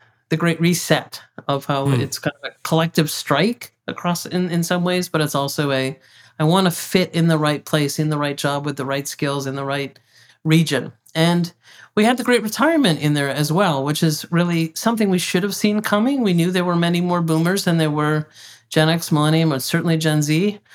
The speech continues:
Speaker 1: And so we're having, you know, many more job openings than we have people to fill them. It's about one point five at the moment. And we've got seventy-five million baby boomers exiting the rec-, workforce between now and twenty thirty. That shouldn't have been a surprise, but for some reason it was.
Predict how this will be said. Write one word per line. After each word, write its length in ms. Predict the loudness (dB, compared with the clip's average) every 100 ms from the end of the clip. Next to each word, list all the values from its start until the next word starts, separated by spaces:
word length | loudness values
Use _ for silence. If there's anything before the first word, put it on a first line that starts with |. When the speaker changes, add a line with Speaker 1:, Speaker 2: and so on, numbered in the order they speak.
| -20 -4
Speaker 1:
And 100 | -2
so 220 | 2 2
we're 180 | 2 0
having, 560 | 2 2 4 2 2 -2 -6
you 160 | -4 -2
know, 240 | -2 -2
many 320 | 0 2 4
more 180 | 4 4
job 300 | 2 0 2
openings 460 | 2 2 0 0 0
than 160 | 0
we 100 | 2
have 420 | 0 0 -2 -4 -4
people 280 | -4 -2 -6
to 100 | -6
fill 280 | -2 -2
them. 240 | 0 0 0
It's 220 | -2 -2
about 220 | -4 -2
one 140 | -2 -2
point 180 | -2
five 220 | -2 -2 -2
at 80 |
the 60 | -2
moment. 400 | 0 0 -2 -6 _ _ -20 _ _ 2
And 200 | 4 4
we've 200 | 2 2
got 300 | 2 2 2
seventy-five 480 | 0 2 2 2 2
million 260 | 2 0
baby 240 | 0 0 0
boomers 580 | -2 0 0 -2 -4
exiting 420 | -2 -2 0 -2 -2
the 80 | -2
rec-, 260 | -4 -4
workforce 440 | -2 -2 0 -2 0
between 340 | 0 0 0
now 160 | -2 -4
and 100 | -6
twenty 240 | -6 -6
thirty. 300 | -2 -2 0
That 240 | -2 -4
shouldn't 480 | -6 0 2 2 2
have 180 | 0 2
been 160 | 2 2
a 80 |
surprise, 540 | 0 -2 -2 -2 -2 -2
but 160 | -4
for 80 | -4
some 180 | -2 0
reason 240 | 0 -2
it 120 | -4 -4
was. 360 | -2 -2 -6